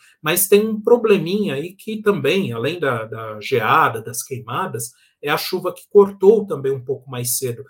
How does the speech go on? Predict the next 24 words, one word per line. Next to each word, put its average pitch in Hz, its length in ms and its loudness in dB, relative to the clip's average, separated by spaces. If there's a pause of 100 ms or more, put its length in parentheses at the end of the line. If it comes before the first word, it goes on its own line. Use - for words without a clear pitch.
(200)
Embora 160 220 6
o, 202 80 10
o, 156 540 -6
o 151 60 -6
início 190 680 0
do 170 100 -4
verão 139 320 0
tenha 135 160 -10
sido 127 240 -10
bom, 175 240 0
o 196 40 2
final 180 400 0
dele 180 260 -2
não 185 180 -8
foi. 123 360 -4 (160)
E 165 60 -4
o 156 80 -4
próprio 185 340 4
outono 180 480 0
também, 127 400 -6 (280)
eles 139 200 -4
foram 156 240 -2
secos. - 400 -4
Então, 220 320 -4